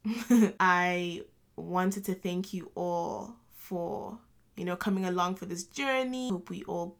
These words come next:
grow and help each other, validate each other.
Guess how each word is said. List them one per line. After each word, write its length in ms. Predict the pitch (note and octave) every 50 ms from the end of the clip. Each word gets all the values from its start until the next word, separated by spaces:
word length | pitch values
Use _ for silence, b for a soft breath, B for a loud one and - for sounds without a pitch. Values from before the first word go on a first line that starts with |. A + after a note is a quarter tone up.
| -
grow 340 | - A3+ A3 A3 A3 G#3+ G#3+
and 180 | - F3+ F3 F#3+
help 380 | - - - G3+ G#3 G#3+ -
each 240 | A3 G#3 G#3+ - -
other, 480 | A3 G3+ G3+ G#3+ G3 G3 G3 G3 G#3+ - - _ _ _ _ _ _ _ _ _ -
validate 600 | G#3+ G#3 A3 A3 G#3+ G#3 G3+ G3 F#3 F#3+ - -
each 220 | F#3 F#3 - - G#3
other. 380 | F3+ E3+ E3+ G3 F3 E3+ E3+